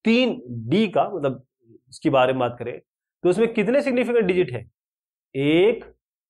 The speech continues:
दो, तीन। तो आपको ये तीन जो है, ये तीन सिग्निफिकेंट डिजिट, क्योंकि आर पे डिपेंडेंट है, फ़ोर और पाई की यहाँ पर कोई,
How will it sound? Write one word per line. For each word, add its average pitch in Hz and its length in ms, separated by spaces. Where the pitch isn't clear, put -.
दो, 165 560
तीन। 135 500
तो 131 60
आपको 160 540
ये 156 300
तीन 196 460
जो 170 100
है, 120 160
ये 147 120
तीन 190 280
सिग्निफिकेंट 160 520
डिजिट, 135 260
क्योंकि 147 240
आर 170 340
पे 190 60
डिपेंडेंट 139 360
है, 160 60
फ़ोर 160 240
और 185 60
पाई 165 240
की 175 120
यहाँ 165 120
पर 170 140
कोई, 196 240